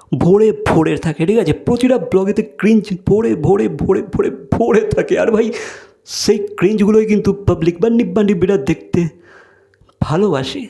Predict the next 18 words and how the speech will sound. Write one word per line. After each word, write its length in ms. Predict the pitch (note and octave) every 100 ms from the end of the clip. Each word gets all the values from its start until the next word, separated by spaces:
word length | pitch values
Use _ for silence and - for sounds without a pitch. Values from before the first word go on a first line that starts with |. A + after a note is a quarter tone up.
| -
সেই 340 | - - G3+
কারণে 340 | G3+ F3+ F#3 G3
তো 100 | F#3+
ভাই 120 | F#3+
তারা 440 | F#3+ F3 E3+ F#3+ -
আজ 260 | F#3+ F#3+ -
এই, 180 | F#3 - - -
এই, 220 | G#3 -
এই, 60 | G3
এই, 300 | - G#3+ - _
এই 160 | G3+ B3
লেভেলে 400 | A3+ F#3+ F#3 F3+
ফেমাস, 440 | - - - F#3+ - - - _ _ _ _ _ _ _ _ -
এই 160 | F#3+ G3+
লেভেলের 520 | F3+ F3+ F#3 F#3 F#3
ক্রিঞ্জ 300 | F3+ G#3 G3+
কনটেন্ট 440 | - E3+ E3+ E3+
প্রোভাইড 260 | E3+ F3